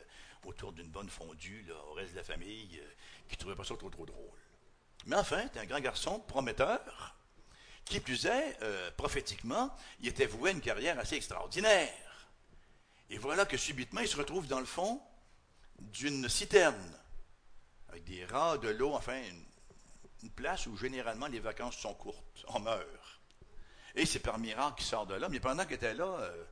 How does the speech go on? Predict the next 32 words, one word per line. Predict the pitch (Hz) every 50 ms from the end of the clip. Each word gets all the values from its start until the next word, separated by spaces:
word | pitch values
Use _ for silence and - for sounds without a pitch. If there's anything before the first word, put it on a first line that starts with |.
| - -
je | -
sais | - 104
pas | - 123 117 113 95
à | 85
quoi | - - 180
il | 180 92
a | -
pu | - -
penser. | - 120 85 - - - - - - - - _ - _ - _ _ - _ _ - - - -
Ben | 87 90 87 101
là, | 117 117 95 78
Seigneur, | - - - 82 85 92 110 113 104 76
les | 78 82 80 78
rêves, | 82 95 110 113 107 101 95 87 80
euh, | 76 69 71 -
je | -
sais | -
pas, | 85 90 98 117
les, | - - - - - - - - - - - - - - - - - - - - - - - - - - - _ - - - - -
c'est | - - -
pas | - - 90 87
à | 82
place, | - - 95 98 104 98 90
ben, | 87 85 78
ben, | 82 87
où | 85
ça | - - 92
risque | 82 98 98 85
de | 80
se | - - 85
réaliser | 85 80 78 80 85 90
ici, | 85 82 - - - 120